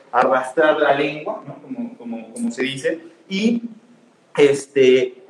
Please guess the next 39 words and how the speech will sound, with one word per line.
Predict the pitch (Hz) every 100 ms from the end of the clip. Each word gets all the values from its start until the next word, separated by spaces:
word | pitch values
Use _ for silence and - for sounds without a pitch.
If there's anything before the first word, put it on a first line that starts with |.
| -
y | 190 214
algunos | 180 175 190 196
fenómenos | - 160 160 135
de | 135
irritabilidad, | 131 131 127 127 127 175 175
cambios | - 151 -
en | 123
el | 117
comportamiento, | 113 117 127 - - 117
problemas | 123 127 -
para | - 156 156
dormir, | 131 135 160 165 165 156 - - - -
problemas, | 139 147 151 151 139
este, | 123 123 131
evidentemente | 127 135 147 139 139
de | 131 131
coordinación, | 139 143 143 151 165 165 - 151
y | 180
en | 170
algunas | 160 165 185 196
ocasiones, | 196 180 170 175 165 165
las | 147 135
menos, | 147 143 143
hasta | - - 120
crisis, | 127 127 131 131 127 120 117 - - - -
eh, | 110 110 110 110
epilépticas, | 120 123 117 113 113 107 107
¿no? | - - - - -
Entonces, | 135 139 160 165 185 185 - - _ _ _
de | 160
alguna | 165 - 175
manera, | 180 170 165 156 156 -
es | 147 147
más | 160 165
o |
menos | 165 165 160
cómo | 156 160
se | 160 147
presenta | 143 143 165 165 113